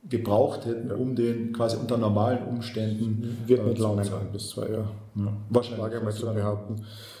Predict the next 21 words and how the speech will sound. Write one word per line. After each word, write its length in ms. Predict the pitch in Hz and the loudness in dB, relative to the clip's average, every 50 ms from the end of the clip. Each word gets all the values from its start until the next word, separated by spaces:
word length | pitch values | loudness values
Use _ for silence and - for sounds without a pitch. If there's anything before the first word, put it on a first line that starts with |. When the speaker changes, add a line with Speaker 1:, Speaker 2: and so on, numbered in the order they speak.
| - - _ - - | -20 -20 _ -6 -2
Speaker 2:
Ähm, 260 | 120 113 120 117 - - 127 123 | 0 0 0 -2 -4 -4 2 6
mir 120 | 123 147 | 6 6
hat 80 | - 135 | 6 4
der 60 | 123 | 2
Ausbilder 420 | 113 127 135 - - 151 135 131 120 | 0 0 0 0 -4 -2 -2 -2 -2
mal 160 | 120 117 110 | -2 -4 -4
gesagt, 300 | 113 - 131 123 127 - | -2 0 -2 -2 -2 -4
ich 140 | - 127 113 | -4 -2 0
habe 120 | 113 104 | 0 2
mal 160 | 107 107 104 | 2 0 0
ganz 320 | 104 107 104 104 104 - - - | 0 0 -2 -2 -4 -6 -10 -12
große 340 | - - 120 110 110 107 104 | -8 -4 -4 0 0 -2 0
Töne 260 | - 113 120 117 113 | 0 0 2 2 2
gespuckt 380 | 113 110 113 - - 117 - - | 2 0 0 0 -2 -4 -2 -2
und 60 | 110 | -6
gesagt, 200 | 101 - 110 110 - | -4 -2 -4 -2 -2
ich 180 | 165 160 - - | -4 -6 -4 0
bin 140 | 139 123 104 | 0 0 0
für 160 | - 123 123 | 0 0 0
alles 240 | 110 110 104 101 107 | 0 0 0 -2 -2
offen. 420 | 107 104 - - 113 104 98 98 | -4 -6 -6 -6 -6 -6 -6 -6